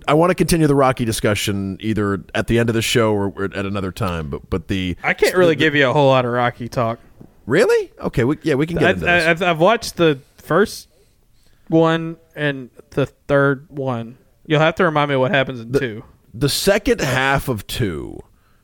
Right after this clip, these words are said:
Speaker 1: Uh, two is the, uh, two is the rematch, uh, with, uh, with Apollo Creed. Three is the one with Mister T. I think the
Speaker 2: Yeah.
Speaker 1: se-, the s-,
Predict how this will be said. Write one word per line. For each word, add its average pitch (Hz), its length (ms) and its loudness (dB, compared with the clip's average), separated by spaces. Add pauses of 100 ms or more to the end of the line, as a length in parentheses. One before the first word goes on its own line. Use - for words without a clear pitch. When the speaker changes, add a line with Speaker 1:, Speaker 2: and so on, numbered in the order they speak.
Speaker 1:
Uh, 117 220 0
two 185 300 4
is 143 140 2
the, 120 460 2
uh, 120 160 2
two - 180 -2
is 165 100 0
the 156 100 0
rematch, 113 720 -2 (580)
uh, 101 180 0
with, 104 280 -2
uh, 104 140 2
with 104 120 0
Apollo 101 360 -2
Creed. 92 500 -4 (300)
Three 170 560 2
is 151 160 2
the 143 100 2
one 135 200 2
with 131 140 0
Mister 117 320 -2
T. 90 480 -6 (260)
I 123 100 2
think 156 120 4
the 131 40 0
Speaker 2:
Yeah. 143 40 0
Speaker 1:
se-, - 240 -2
the 135 60 0
s-, - 160 -6